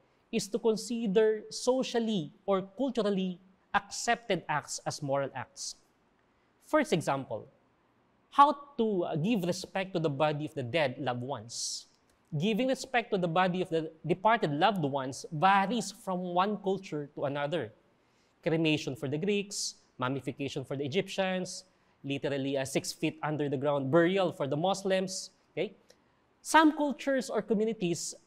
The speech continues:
have scandalous practices that raise more moral concerns. The Kalatians, for example, from an ancient tribe in India, customarily ate the bodies of their deceased fathers as an act of respect.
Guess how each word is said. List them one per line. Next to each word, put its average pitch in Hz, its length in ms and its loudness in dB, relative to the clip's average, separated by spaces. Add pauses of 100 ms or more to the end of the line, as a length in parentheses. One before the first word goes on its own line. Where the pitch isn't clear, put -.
(220)
have 220 220 2
scandalous 190 580 -2
practices 170 640 -6
that 185 180 -4
raise 190 280 0
more 165 320 -2
moral 160 380 4
concerns. 151 720 -8 (460)
The 156 120 0
Kalatians, 180 600 2
for 147 100 -6
example, 143 680 0 (560)
from 151 420 -2
an 143 300 -6
ancient 180 340 -2
tribe 156 280 0
in 151 80 -6
India, 147 420 -2 (420)
customarily 214 720 0
ate 208 260 0
the 165 80 4
bodies 160 480 2
of 180 120 -4
their 160 120 0
deceased 175 440 -4
fathers 160 500 0
as 156 120 -10
an 180 160 -6
act 151 220 -6
of 147 100 -8
respect. 147 360 -8